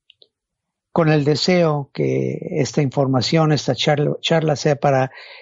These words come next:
el desarrollo y el beneficio más grande, espiritual, mental y emocional, para todas las personas que están aquí con nosotros. Así que tomamos otra respiración ahí honda y profunda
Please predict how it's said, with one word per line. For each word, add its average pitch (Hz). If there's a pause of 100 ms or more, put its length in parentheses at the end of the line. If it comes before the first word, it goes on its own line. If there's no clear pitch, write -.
el 143
desarrollo 143
y 143
el 139
beneficio 135
más 135
grande, 143 (540)
espiritual, 135
mental 135
y 135
emocional, 139 (400)
para 131
todas 156
las 139
personas 131
que -
están 131
aquí 127
con 135
nosotros. - (1400)
Así -
que 139
tomamos 139
otra 139
respiración 139
ahí 135
honda 143
y 127
profunda 175